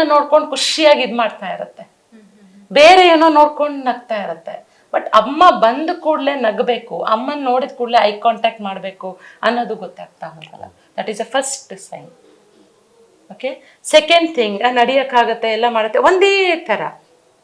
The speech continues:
Speaker 1: ಒಂದೂವರೆ ಎರಡು ವರ್ಷದೊಳಗಡೆ ಇವೆಲ್ಲ ನೋಟಿಸ್ ಆಗ್ತಾ ಹೋಗುತ್ತೆ ನಿಮಗೆ. ತಿರುಗ್ತಾನೆ ಇರುತ್ತೆ ಮಗು,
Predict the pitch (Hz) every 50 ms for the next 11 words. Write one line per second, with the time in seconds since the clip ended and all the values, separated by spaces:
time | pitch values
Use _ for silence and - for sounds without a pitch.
0 | _ 247 294 320 330 349 392 370 349 349 349 349 320 294 311 302 302 302 302 -
1 | 302 302 - 285 277 285 277 285 294 302 294 226 233 226 240 269 330 339 285 240
2 | 226 - 262 254 - 247 - - - 214 190 190 180 180 180 - 170 160 156 151
3 | 143 143 _ _ _ _ _ _ _ _ _ _ _ _ _ _ _ _ - -
4 | _ _ - 269 254 262 262 - - 240 233 226 214 208 202 202 202 214 202 202
5 | 202 196 165 165 190 190 190 196 190 - - _